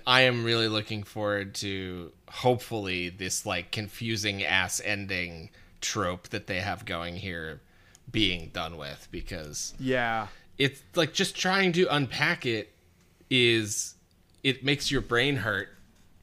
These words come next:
Speaker 1: 'cause it doesn't make any sense, and you wanna make sense out of it, and it's just like,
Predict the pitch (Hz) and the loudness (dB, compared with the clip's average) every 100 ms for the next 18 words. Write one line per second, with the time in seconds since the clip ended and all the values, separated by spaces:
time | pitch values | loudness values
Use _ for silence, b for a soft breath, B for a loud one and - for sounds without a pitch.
0 | - - 139 123 117 139 147 131 120 110 | -12 -2 0 0 2 2 4 0 2 2
1 | 120 104 98 123 110 101 - 104 101 98 | 2 0 0 2 2 0 -2 -4 -4 -2
2 | 104 113 104 90 - 101 95 90 92 90 | 0 0 0 -2 -4 -4 -4 -6 -6 -8
3 | 90 90 90 71 101 95 - 104 - 98 | -10 -10 -10 -12 -12 -10 -8 -8 -4 -6